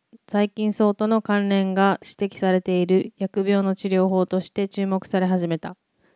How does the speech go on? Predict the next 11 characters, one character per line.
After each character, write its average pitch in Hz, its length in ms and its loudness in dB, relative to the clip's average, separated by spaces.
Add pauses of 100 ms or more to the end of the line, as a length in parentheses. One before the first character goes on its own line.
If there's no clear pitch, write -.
(420)
米 220 180 4
国 220 280 -2
で 208 120 4
は 185 320 4
す - 160 -12
で 208 160 2
に 175 300 -2 (180)
難 208 220 -2
治 208 140 -8
性 202 260 2
の 196 240 2